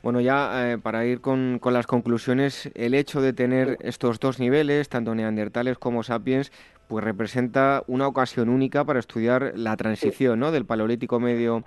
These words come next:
Speaker 1: al Paleolítico Superior en, en esta zona geográfica, los Montes Zagros, ¿no?
Speaker 2: Sí, porque da la cas-, la casualidad que a-, otros yacimientos como Yazqué y otros yacimientos también conocidos en, en la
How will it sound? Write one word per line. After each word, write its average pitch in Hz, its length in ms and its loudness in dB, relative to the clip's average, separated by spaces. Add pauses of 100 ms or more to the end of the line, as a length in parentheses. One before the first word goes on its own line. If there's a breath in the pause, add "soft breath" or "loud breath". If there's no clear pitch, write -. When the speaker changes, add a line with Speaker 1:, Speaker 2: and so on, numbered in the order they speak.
(200 loud breath)
Speaker 1:
al 110 160 -2
Paleolítico 113 460 0
Superior 113 420 0
en, 110 380 0
en 110 140 -2
esta 113 220 -4
zona 113 240 -2
geográfica, 117 500 -2
los 113 140 2
Montes 113 300 -2
Zagros, 98 380 -2
¿no? 135 140 -10 (880 soft breath)
Speaker 2:
Sí, 247 180 -8 (300 loud breath)
porque 147 220 0
da 185 120 6
la 277 100 4
cas-, - 300 0
la 160 140 2
casualidad 160 760 0
que 139 120 2
a-, 127 140 2
otros 214 320 0
yacimientos 190 680 2
como 123 220 -8
Yazqué 110 400 -2
y 170 80 6
otros 170 200 2
yacimientos 156 720 0 (680 loud breath)
también 143 260 0
conocidos 160 680 2
en, 131 140 2
en 127 200 0
la 117 120 -2